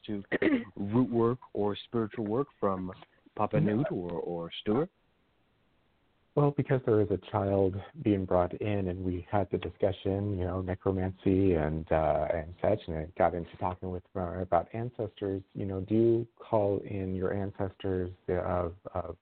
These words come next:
Speaker 2: those that, that, uh, were, were mothers, even those that, uh,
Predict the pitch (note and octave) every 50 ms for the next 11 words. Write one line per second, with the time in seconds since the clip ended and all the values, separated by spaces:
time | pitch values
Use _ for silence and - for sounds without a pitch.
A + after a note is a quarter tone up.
0 | _ _ G#2 G#2+ G#2 G2+ G2 G#2 - G2 F2+ F2 E2+ - _ _ - E2+ D#2 D#2+
1 | - _ - - E2+ E2 D#2+ - - - - F2+ F#2+ _ _ _ C#3 A2+ A2+ A2
2 | G#2 G2+ G2 F#2+ - _ C3+ B2 A2+ G#2 G2 F#2+ F2 F2 - E2+ D2+ D#2 D#2 D#2+
3 | - - G2+ G#2+ G#2+ A#2 A#2 A2+ A2 A2 G#2+ G#2+ G#2 - G#2 G2+ G2 G2 - _
4 | G2+ F#2+ F#2 F#2 F#2 F#2